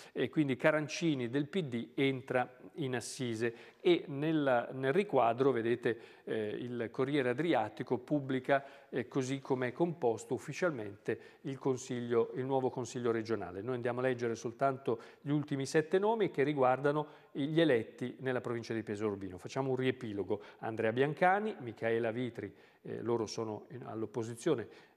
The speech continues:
quindi del Partito Democratico, poi Mirko Carloni, Luca Serfilippi, Marta Ruggeri dei Cinque Stelle, Baldelli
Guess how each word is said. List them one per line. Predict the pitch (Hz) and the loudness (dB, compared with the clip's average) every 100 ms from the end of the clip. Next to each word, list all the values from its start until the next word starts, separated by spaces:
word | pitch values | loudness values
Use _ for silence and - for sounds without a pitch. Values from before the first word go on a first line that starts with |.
| _ | _
quindi | 120 110 107 | -6 -4 -4
del | 110 113 107 - | -2 -2 -2 -4
Partito | 113 - 131 131 | -6 -6 -4 -2
Democratico, | 151 185 202 220 233 165 135 | 0 0 2 2 0 0 0
poi | - 120 98 - - - | 4 2 2 -8 -20 -8
Mirko | 139 147 - 120 | 0 0 0 -2
Carloni, | 156 156 175 196 208 208 - | 0 2 4 2 0 -6 -10
Luca | 139 135 135 113 | -6 -4 -4 -6
Serfilippi, | - 131 - 180 202 - 143 | -4 -6 -4 -4 -4 -6 -8
Marta | 131 113 110 - | -6 -8 -8 -4
Ruggeri | 165 160 123 117 127 151 - _ | -4 -2 -2 -2 -2 -6 -14 _
dei | 110 | -8
Cinque | 107 147 147 | -6 -6 -2
Stelle, | 202 - 113 113 110 | -4 -2 -8 -6 -2
Baldelli | 123 127 131 131 139 151 | 0 0 0 0 0 -4